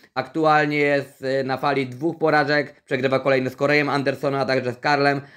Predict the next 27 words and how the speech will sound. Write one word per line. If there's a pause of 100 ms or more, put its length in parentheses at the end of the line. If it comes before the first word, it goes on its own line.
(100)
Albrechtsonem.
Ostatnia
przegrana
przez
decyzję.
Jego
rekord
to
osiemnaście
zwycięstw
i
siedem
porażek. (380)
Często
nokautuje
swoich
rowa-,
rywali. (160)
Zdarzało
mu
się
również
czterokrotnie
w
swojej
karierze
poddawać.